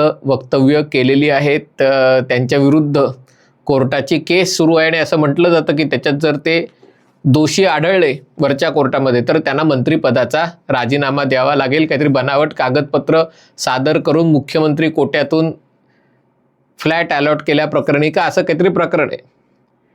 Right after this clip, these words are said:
आणि या गोष्टींची गांभीर्याने चर्चा होणं, त्याच्यावर टीका होणं, त्याच्यासाठी जर त्यांचा राजीनामा होणं अपेक्षित असेल, तर त्याच्यासाठी आग्रह धरणं हे मी पूर्णपणे समजू शकतो. पण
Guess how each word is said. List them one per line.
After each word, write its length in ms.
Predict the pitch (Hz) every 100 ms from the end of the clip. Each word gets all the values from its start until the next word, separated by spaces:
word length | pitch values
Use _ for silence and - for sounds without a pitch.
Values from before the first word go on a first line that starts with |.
| _ _ _
आणि 200 | 156 185
या 180 | 175 202
गोष्टींची 920 | 185 185 185 208 202 - 233 233 -
गांभीर्याने 840 | 165 160 175 190 185 170 175 190 185
चर्चा 380 | 180 160 - 175
होणं, 300 | 165 165 170
त्याच्यावर 400 | 156 123 160 165
टीका 300 | 165 151 170
होणं, 240 | 165 170
त्याच्यासाठी 520 | 165 127 160 160 160
जर 200 | 165 175
त्यांचा 440 | - - 147 151 165
राजीनामा 500 | 147 156 165 165 165
होणं 400 | 170 165 160 170
अपेक्षित 500 | 185 185 175 175 160
असेल, 300 | 156 170 156
तर 120 | 170
त्याच्यासाठी 560 | 165 147 175 170 160
आग्रह 280 | 180 160 175
धरणं 320 | 180 180 196 196 - _ _ _
हे 100 | 185
मी 100 | 214
पूर्णपणे 540 | 196 240 240 233 226
समजू 260 | 202 202 196
शकतो. 480 | 175 175 - _ - _ _ _ _ _ _ _ _ _ _ _ _ _ _ _
पण 180 | 214